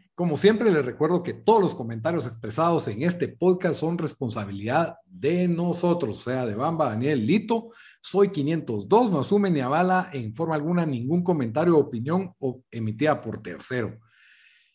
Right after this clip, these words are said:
Dejando eso de lado, también les recuerdo que estamos en redes sociales como El Vistazo Pod. Por favor, síganos, denos like. Estamos en Facebook, en Instagram, en Twitter. Ahí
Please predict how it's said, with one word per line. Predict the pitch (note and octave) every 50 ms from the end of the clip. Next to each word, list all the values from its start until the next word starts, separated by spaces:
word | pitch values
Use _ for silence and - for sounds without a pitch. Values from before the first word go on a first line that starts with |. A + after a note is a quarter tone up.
| _ _ _
Dejando | - C3 B2+ D3+ D#3+ D#3 D#3
eso | C3 D3+ F3
de | G3+
lado, | B3+ D4 D4+ C#4+ C4 -
también | - C3+ C3+ C#3 D3
les | D3 C#3+
recuerdo | C#3+ C3+ - G#3+ A3+ A3+ G#3 -
que | -
estamos | - - - C#3+ C3+ C#3
en | C3 A#2 A2
redes | - D3 D3+ D#3 D#3+ D3+
sociales | - B2+ G#2+ - F3+ G3+ G#3+ G#3 F#3 -
como | - C#3 A#2 A2 G#2+
El | G#2+
Vistazo | G2 G2 G#2 G2 - - - D3+ D#3 - C#3+ A2 F2 - - -
Pod. | F#3+ G#3 A3 A3 G#3 G3 F3+ - -
Por | B2 A2 A2
favor, | - G#2+ G#2+ C3+ F3+ G3+ G3 F3+
síganos, | - - E3+ G3+ G#3+ G#3 G3 F#3+ F#3 F#3 E3 B2
denos | A#2 A2+ G#2+ G#2+ A2+ A#2
like. | D#3 G3+ A3 A3 G#3+ - B2+
Estamos | - - A#2+ A#2 A#2 A2+ B2+
en | A#2+ A#2
Facebook, | - A3 A#3+ A#3+ G#3 A3 A3 G#3+ -
en | A#2+ B2+ E3+
Instagram, | G#3 A3+ G#3 A3 A3 G#3+ G#3 G#3 G#3 G3+ - -
en | - A#2 G#2 G2 -
Twitter. | - F#3+ A#3 A3 A#3+ A#3+ A#3 A3+ A3+ - - _ _ _ _ _ _ _ _ _ _ _ _ -
Ahí | A2 A2+ A#2+ C3+ D#3 E3 E3 E3 D#3 - -